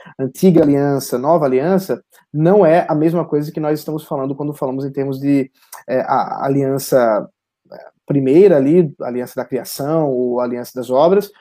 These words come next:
ou pacto das obras, pacto da, da criação, enquanto que falamos do pacto da graça, não é a mesma coisa.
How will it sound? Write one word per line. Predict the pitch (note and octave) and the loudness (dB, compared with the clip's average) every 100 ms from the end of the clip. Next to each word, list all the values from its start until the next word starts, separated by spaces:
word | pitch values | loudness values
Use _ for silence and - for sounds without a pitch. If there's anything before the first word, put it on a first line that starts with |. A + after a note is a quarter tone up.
| _ | _
ou | C3 | -6
pacto | - C3+ - | -2 -2 -2
das | C3 | -4
obras, | B2+ C3+ C3 | 0 -2 -2
pacto | - B2 - - _ _ - _ | -2 -4 -4 -20 _ _ -20 _
da, | A#2+ A#2 | -12 -12
da | A#2 C#3+ | -12 _
criação, | D3 - E3+ G#3 - _ - | -18 -2 0 0 -6 _ -4
enquanto | G3 F3 E3 - | 0 2 0 -2
que | |
falamos | G3+ D#3+ D3 | -2 0 0
do | D3 | 0
pacto | D3+ D3+ | 0 -2
da | F3 E3+ | 0 0
graça, | C3+ A#2 - | 0 -2 -6
não | B2+ | -4
é | |
a | |
mesma | C#3 D3 F#3+ | -2 -2 -2
coisa. | F#3+ C#3+ A2+ | 0 0 -2